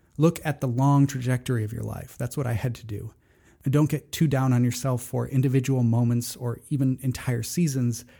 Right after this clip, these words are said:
where you feel like you fell backwards. But can you identify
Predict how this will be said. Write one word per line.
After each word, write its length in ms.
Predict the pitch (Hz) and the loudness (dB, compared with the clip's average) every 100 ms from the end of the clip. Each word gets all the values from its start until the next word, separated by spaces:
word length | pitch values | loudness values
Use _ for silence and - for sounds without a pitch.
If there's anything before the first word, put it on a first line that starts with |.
| _ _ - | _ _ -2
where 120 | 131 | 0
you 100 | 127 | 2
feel 220 | - 135 | 0 0
like 200 | 120 - | 0 -2
you 60 | 113 | -4
fell 240 | 123 113 | -2 -4
backwards. 680 | 110 110 - - - - - _ _ _ _ _ - _ | -2 -6 -6 -12 -14 -18 -20 _ _ _ _ _ -20 _
But 140 | - 147 | -10 -2
can 160 | 143 | 4
you 140 | 147 143 | 6 6
identify 540 | 127 151 156 - 139 | 4 2 2 0 -4